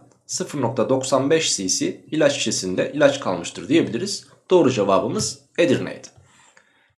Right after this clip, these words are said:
Geçiyorum sevgili gençler üçüncü sorumuza.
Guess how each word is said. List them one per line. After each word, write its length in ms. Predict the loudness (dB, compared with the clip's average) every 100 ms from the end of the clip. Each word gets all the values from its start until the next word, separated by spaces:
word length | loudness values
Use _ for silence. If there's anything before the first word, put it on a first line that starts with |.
| _ 0
Geçiyorum 440 | 2 4 4 4
sevgili 320 | 0 0 -2
gençler 600 | -2 -2 0 -2 -4 -14 -12
üçüncü 320 | -8 -6 -2
sorumuza. 600 | 0 2 2 0 -2